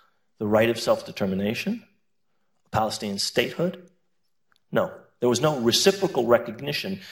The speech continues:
between a state of Palestine and a state of Israel, or of an Israeli right of national self-determination and of a Palestinian right of national self-determination. The basic inequality that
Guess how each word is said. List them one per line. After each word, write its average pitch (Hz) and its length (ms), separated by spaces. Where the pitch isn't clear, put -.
between 113 360
a 104 80
state 156 460
of 131 140
Palestine 110 720
and 110 140
a 107 60
state 110 320
of 107 80
Israel, - 440
or 117 160
of 104 100
an 107 100
Israeli 117 800
right 117 240
of 110 80
national 113 360
self-determination 95 840
and 107 140
of 92 80
a 101 80
Palestinian 98 640
right 101 160
of 87 80
national - 320
self-determination. - 840
The 101 120
basic 135 800
inequality 107 680
that - 180